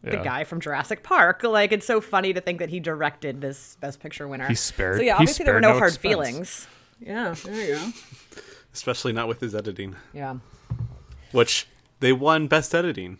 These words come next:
Speaker 3: for this movie. For,
Speaker 1: They
Speaker 3: for Gandhi.
Speaker 1: For Gandhi, yeah. Um, E T won, what, four Oscars?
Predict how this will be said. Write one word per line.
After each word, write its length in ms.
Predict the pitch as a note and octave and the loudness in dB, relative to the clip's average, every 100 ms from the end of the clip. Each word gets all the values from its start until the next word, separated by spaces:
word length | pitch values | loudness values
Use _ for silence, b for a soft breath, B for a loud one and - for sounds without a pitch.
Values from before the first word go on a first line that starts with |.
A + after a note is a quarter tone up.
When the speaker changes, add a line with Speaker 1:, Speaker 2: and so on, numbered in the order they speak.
| _ | _
Speaker 3:
for 180 | - G2 | -10 -8
this 200 | F#2 - | -8 -8
movie. 320 | F#2 F#2 F#2+ b b b - | -8 -6 -8 b b b -4
For, 200 | - C3 | 4 6
Speaker 1:
They 100 | G#2+ | 6
Speaker 3:
for 120 | - | 2
Gandhi. 420 | G#2+ G#2+ G2+ F#2+ F#2+ - | 0 0 -4 -8 -10 -8
Speaker 1:
For 120 | F#3+ | -2
Gandhi, 420 | F3 D3+ D#3 D3 | -2 -2 -6 -6
yeah. 340 | D#3 D3 C#3+ C3+ b b b b b - - | -2 0 0 -4 b b b b b -14 -8
Um, 600 | E3 D3+ A#2 D#2+ D2 - - - _ - - - D3+ - - - | -6 -6 -10 -16 -20 -20 -20 -20 _ -20 -20 -20 -20 -20 -18 -10
E 140 | B3 | -8
T 320 | B3 C#4+ C4+ | -8 -8 -8
won, 720 | A#3 G3+ G#3 G3 F#3+ F#3 F3+ - _ _ _ - D#3 | -6 -4 -4 -4 -6 -8 -10 -16 _ _ _ -20 -6
what, 280 | D3+ - | -4 -4
four 580 | - - F#3 G#3+ C4 G4 | -6 -4 0 2 2 0
Oscars? 920 | E4 E4+ E4 E4+ E4+ F4 - - - | -6 -10 -8 -6 -4 -6 -10 -18 -18